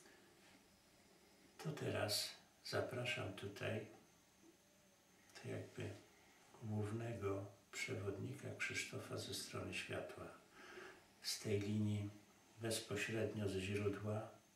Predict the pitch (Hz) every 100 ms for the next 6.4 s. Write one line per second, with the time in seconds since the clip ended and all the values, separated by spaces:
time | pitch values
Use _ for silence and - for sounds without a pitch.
0 | - - - - 107 - 104 - - -
1 | - 101 - - - - - 98 - -
2 | - - - - - - - - - -
3 | - - - - - - - - 113 107
4 | 101 104 104 95 95 - - 101 - 101
5 | - 90 - - 117 - - - 107 104
6 | 110 - 104